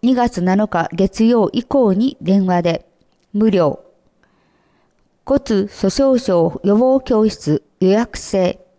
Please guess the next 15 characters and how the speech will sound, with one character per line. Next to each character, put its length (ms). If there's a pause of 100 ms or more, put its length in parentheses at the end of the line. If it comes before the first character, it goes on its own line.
(180)
健 180
康 420
マ 140
イ 100
レ 140
ー 40
ジ 140
対 240
象。 420 (640)
三 260
月 240
三 160
日 440
木 300
曜、 380